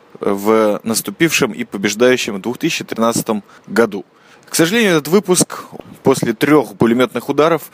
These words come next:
выходил гораздо более тяжелее, чем вот эти предыдущие. Был у меня уже интересный опыт записи этого подкаста в «Сумерках», причём, э, в такую бурю, когда мглою покрывалось всё небо Сиона.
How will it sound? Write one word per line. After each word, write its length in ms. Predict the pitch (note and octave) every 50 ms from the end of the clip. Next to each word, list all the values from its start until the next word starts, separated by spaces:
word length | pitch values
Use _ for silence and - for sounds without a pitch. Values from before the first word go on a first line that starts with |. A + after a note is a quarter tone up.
| - - - - - - -
выходил 420 | - A#2 C3 B2 D3+ D3+ E3 F3+
гораздо 380 | E3 C3 C#3 C#3 D#3 D3 C#3 C#3
более 260 | C3 C#3+ D#3 C#3+ B2
тяжелее, 600 | G#2+ - B2+ A2 B2+ C3+ C3 C3 A#2+ G#2+ A2+ C3+ - _ _ _ -
чем 160 | - B2+ A2+
вот 120 | A#2 A2
эти 140 | A#2+ A2+ A#2+
предыдущие. 720 | - A#2 A#2+ A#2+ A#2+ A#2+ A#2 A2+ A2 A2 - - D#3 E3+ E3+ - - _ _ _ _
Был 300 | G#2+ G#2+ A#2+ C#3 D3 C#3
у 20 |
меня 160 | B2 A#2+ A#2
уже 160 | A2+ A2 B2+ B2+
интересный 500 | A#2+ - C#3+ C#3 C#3 B2 - - B2+ B2
опыт 300 | B2 A2 - A2+ G2+ G2
записи 520 | A2 B2+ A#2+ - A#2 G2+ - - G#2+ G2
этого 280 | - - A2+ - A#2 A2+
подкаста 540 | - - B2+ - - - B2 - - A#2 G#2+
в 40 | -
«Сумерках», 680 | - - E3 G3 G3+ G3 E3+ - - F3+ E3 - -
причём, 560 | _ - A2 - - - C3+ B2 A#2+ A#2 G#2+
э, 160 | G2+ G#2+ A2
в 100 | G#2 -
такую 300 | - - - - B2 A2+
бурю, 500 | G#2 G#2 - C#3 D#3+ E3+ D#3 E3+ E3+ D#3 _ _ _
когда 640 | - A2+ G#2+ A2 G#2+ A#2 A2+ A2 A2 G#2+ G#2 G2 D#2+ -
мглою 400 | - A#2+ A#2+ B2+ C#3 C#3+ C3+ B2
покрывалось 540 | G#2 - - - C3+ C#3 C#3 C3+ B2 A#2 A2+
всё 160 | - - D3
небо 240 | C#3 C3 B2 A2+ A2+
Сиона. 480 | A2 - - B2 C3 C#3+ D#3+ F3 F#3